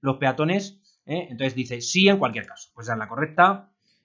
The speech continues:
¿eh? La B dice no, aunque por cortesía se les puede ceder el paso, eso es falso,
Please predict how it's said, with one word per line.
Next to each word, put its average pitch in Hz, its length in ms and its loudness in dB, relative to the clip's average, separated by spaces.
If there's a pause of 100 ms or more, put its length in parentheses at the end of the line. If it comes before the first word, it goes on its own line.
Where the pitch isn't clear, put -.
¿eh? 151 280 -4
La 127 160 0
B 143 80 2
dice 135 340 -2
no, 202 400 6
aunque 131 240 -2
por 120 160 -6
cortesía 123 420 -2
se 180 80 -4
les 143 120 -2
puede 135 200 -2
ceder 127 220 -2
el 113 60 -10
paso, 160 340 2
eso - 180 -14
es - 140 -20
falso, 190 540 -2